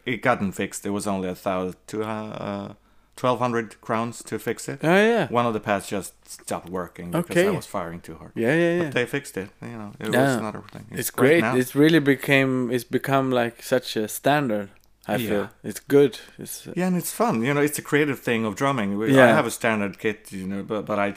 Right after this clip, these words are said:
Speaker 1: just moved my, uh, my toms just, uh, you know, a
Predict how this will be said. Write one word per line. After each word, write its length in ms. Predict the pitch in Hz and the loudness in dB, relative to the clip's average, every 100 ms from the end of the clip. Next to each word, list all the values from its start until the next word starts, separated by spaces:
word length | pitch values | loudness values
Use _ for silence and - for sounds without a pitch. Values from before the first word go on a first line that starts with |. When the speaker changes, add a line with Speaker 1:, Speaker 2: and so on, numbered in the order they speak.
| 101 | -6
Speaker 1:
just 160 | 92 | -6
moved 260 | 110 107 85 | -4 -4 -4
my, 220 | 92 90 87 90 90 | -6 -4 -4 -6 -8
uh, 40 | |
my 200 | 82 92 | -8 -8
toms 580 | - 107 107 98 - - - - | -4 -2 -2 -2 -8 -16 -14 -10
just, 200 | 196 - _ _ - - | -8 -10 _ _ -20 -14
uh, 40 | 92 90 90 | -12 -10 -10
you 80 | 85 | -10
know, 100 | 85 87 | -14 -12
a 20 | 92 | -12